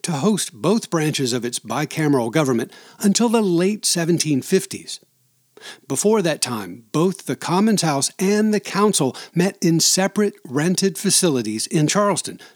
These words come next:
the capital of South Carolina. The identity and location of the venues rented by the government in seventeen nineteen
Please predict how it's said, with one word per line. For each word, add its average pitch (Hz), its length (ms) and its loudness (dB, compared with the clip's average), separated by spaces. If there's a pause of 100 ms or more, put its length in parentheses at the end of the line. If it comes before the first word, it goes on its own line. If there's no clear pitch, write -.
the - 100 -4
capital 147 440 -4
of 107 120 -8
South 120 260 -4
Carolina. 127 460 -4 (1080)
The 160 160 2
identity 156 800 0
and 120 180 -4
location 156 640 0
of 113 140 -2
the 127 60 -2
venues 165 540 2
rented 175 460 2
by 135 100 0
the 123 80 -2
government 147 480 2
in 127 140 -2
seventeen 131 480 2
nineteen 165 420 2